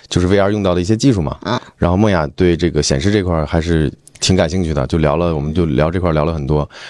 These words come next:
Speaker 1: 然后梦雅遇到一些她可能不太明白的这个东西，就是很，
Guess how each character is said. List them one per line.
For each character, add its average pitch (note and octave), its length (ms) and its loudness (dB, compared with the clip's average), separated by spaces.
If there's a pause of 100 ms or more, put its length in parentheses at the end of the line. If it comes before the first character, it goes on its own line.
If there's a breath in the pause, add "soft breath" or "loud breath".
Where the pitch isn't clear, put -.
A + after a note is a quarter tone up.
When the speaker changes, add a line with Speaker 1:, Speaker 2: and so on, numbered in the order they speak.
(120)
Speaker 1:
然 D2+ 100 0
后 F#2+ 60 0
梦 G#2+ 120 2
雅 D2 120 -2
遇 F#2+ 120 0
到 F2 160 2
一 F2 80 -4
些 F2 180 -2
她 G2+ 160 -4
可 E2+ 120 -6
能 D2+ 220 -2
不 E2+ 80 -2
太 F#2 160 0
明 D2+ 160 -2
白 F#2+ 140 2
的 E2+ 100 -2
这 D#2 140 -4
个 D2+ 80 -2
东 D2 180 -4
西， D2+ 180 -6 (360 loud breath)
就 - 100 -2
是 E2 160 0
很， F2+ 680 0